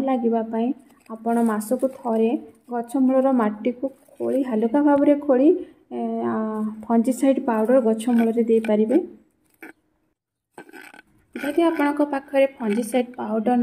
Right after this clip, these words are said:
ନାହିଁ, ତାହେଲେ ଗୋଟେ ବଡ଼ ଚାମଚ ହଳଦୀ ଗୁଣ୍ଡ ଗଛ ମୂଳରେ ଦେଇପାରିବେ। ଆଉ ଗୋଲାପ ଗଛ ମୂଳରେ ବାହାରୁଥିବା ଶକର ବ୍ରାଞ୍ଚକୁ କାଟିକି ବାହାର କରିଦିଅନ୍ତୁ। ଆଉ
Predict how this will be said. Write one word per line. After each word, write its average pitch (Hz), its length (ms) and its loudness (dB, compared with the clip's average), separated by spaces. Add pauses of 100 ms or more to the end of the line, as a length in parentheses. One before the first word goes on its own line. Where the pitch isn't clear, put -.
ନାହିଁ, 233 220 -2
ତାହେଲେ 247 300 -2
ଗୋଟେ 233 360 0
ବଡ଼ 233 300 0
ଚାମଚ 240 420 -2 (460)
ହଳଦୀ 240 380 0
ଗୁଣ୍ଡ 247 240 0 (140)
ଗଛ 233 220 0
ମୂଳରେ 233 380 0 (460)
ଦେଇପାରିବେ। 226 640 0 (3500)
ଆଉ 226 180 -4
ଗୋଲାପ 240 440 2
ଗଛ 294 240 4
ମୂଳରେ 269 360 4
ବାହାରୁଥିବା 247 500 -2
ଶକର 240 480 -4
ବ୍ରାଞ୍ଚକୁ 240 520 0 (380)
କାଟିକି 233 420 0
ବାହାର 233 360 0
କରିଦିଅନ୍ତୁ। 233 680 0 (640)
ଆଉ 226 280 -4